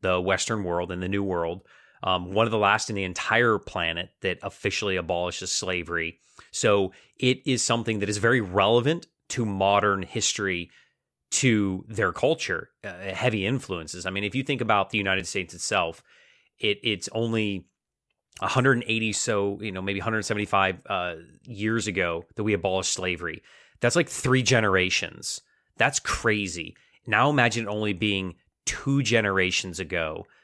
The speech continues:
that people were slaves. People were allowed to own other people, and the impact that had on their lives. And you could l-, talk to your grandparents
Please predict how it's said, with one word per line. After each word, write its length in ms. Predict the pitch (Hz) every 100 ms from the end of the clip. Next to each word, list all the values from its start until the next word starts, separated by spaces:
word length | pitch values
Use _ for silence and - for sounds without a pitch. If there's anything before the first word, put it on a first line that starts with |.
| -
that 140 | 110 -
people 340 | 107 - 95
were 140 | 90
slaves. 800 | 85 - 87 85 80 78 95 - - - -
People 480 | 131 123 127 113
were 120 | 98 95
allowed 460 | 92 92 95 95
to 160 | - 98 -
own 360 | 104 104 104 98
other 240 | 95 92
people, 540 | - 98 90 87 80 - -
and 100 | 101
the 160 | 113 -
impact 640 | 170 160 170 101 98 90 95
that 180 | 92 -
had 440 | - 101 98 95
on 260 | - 95 95
their 180 | 92 87
lives. 640 | 85 92 92 82 80 - _ _ _ _ _
And 520 | 117 104 98 95 92 - _
you 160 | - 113
could 240 | 123 95 -
l-, 200 | 131 113 - -
talk 260 | - 135 -
to 80 |
your 160 | 147 131
grandparents 840 | 107 107 110 156 104 87 82 82